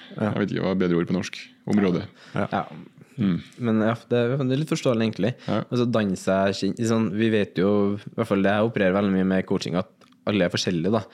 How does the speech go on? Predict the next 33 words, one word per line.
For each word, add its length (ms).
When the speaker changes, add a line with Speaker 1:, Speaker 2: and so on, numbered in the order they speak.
Speaker 2:
Mm. 140
Speaker 3:
Ingen 260
skal 160
ha, 140
ingen, 340
ingen 220
skal 180
ha 60
samme, 340
på 60
en 40
måte. 180
Og 120
det 100
er 80
jo, 100
det 520
gir 260
jo 20
egentlig 240
mening 320
med 80
tanke 240
på 160
sett 460
og 500
reps 300
også 160
da. 60
Speaker 2:
Ja. 100
Speaker 1:
Mm. 120
Speaker 3:
Men 240
man 300